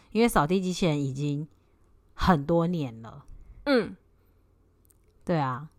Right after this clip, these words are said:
Speaker 2: 现在还会自动集成，<laughs> 很可怕。
Speaker 1: 可以自动把垃圾吃掉，然后消化吗？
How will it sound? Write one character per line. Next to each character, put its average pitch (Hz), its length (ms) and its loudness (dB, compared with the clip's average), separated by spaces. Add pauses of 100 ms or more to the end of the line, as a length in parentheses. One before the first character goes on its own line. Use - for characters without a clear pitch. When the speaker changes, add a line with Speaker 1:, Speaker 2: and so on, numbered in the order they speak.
(140)
Speaker 2:
现 - 160 6
在 349 100 8
还 254 60 6
会 262 100 6
自 294 200 0
动 247 240 4
集 202 260 -6
成， 202 460 -6 (580)
<laughs> - 640 -10
很 247 160 0
可 226 220 0
怕。 214 260 2 (1900)
Speaker 1:
可 302 140 6
以 277 80 6
自 269 160 6
动 262 120 12
把 180 140 8
垃 202 160 12
圾 202 180 8
吃 196 380 6
掉， 175 280 10
然 151 120 6
后 190 80 10
消 175 340 10
化 185 280 10 (160)
吗？ 160 320 0